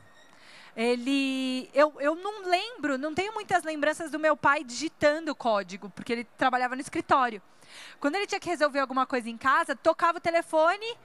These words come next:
e aí ele falava, "Ah, lê o log pra mim."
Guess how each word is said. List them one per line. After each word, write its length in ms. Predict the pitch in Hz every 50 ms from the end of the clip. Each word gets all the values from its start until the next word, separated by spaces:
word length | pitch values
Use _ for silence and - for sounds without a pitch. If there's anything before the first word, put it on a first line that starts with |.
| - - - - - - -
e 80 | 294
aí 180 | 302 311 311 320
ele 140 | 320 311 330
falava, 220 | - 349 349 359
"Ah, 180 | 466 571 554 415
lê 160 | 311 320 370
o 160 | 427 508 494
log 220 | 466 381 359 - 359
pra 160 | - 339 339
mim." 360 | 320 311 302 285 247 220 202